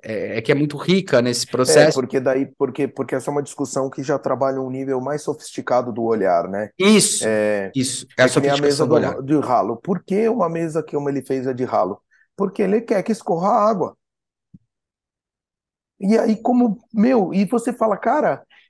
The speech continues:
Speaker 2: é quase um pensamento infantil."
Speaker 1: Sim, e é. Mas a criatividade é isso, é o teste. A criança
Speaker 2: É.
Speaker 1: é isso, cara. A criança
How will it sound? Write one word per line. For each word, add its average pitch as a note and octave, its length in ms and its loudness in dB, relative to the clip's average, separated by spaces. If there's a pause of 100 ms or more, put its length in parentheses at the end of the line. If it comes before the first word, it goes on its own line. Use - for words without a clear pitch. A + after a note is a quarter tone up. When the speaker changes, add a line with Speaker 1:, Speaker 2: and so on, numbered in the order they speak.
Speaker 2:
é G#3 80 2
quase C#4+ 400 0
um D4 100 0
pensamento A#3+ 720 0
infantil." A3+ 960 0 (160)
Speaker 1:
Sim, F4 600 4
e C4+ 140 6
é. D4+ 280 8 (400)
Mas D3 140 6
a - 20 2
criatividade A#3 540 4
é D4+ 80 10
isso, D4+ 480 4
é D#3+ 80 6
o G3 60 4
teste. A#3 640 4 (480)
A C#3 100 2
criança A#3+ 480 8
Speaker 2:
É. D4 40 6
Speaker 1:
é - 20 6
isso, D4 340 6
cara. G#2 400 0
A A#2+ 120 4
criança A3 560 6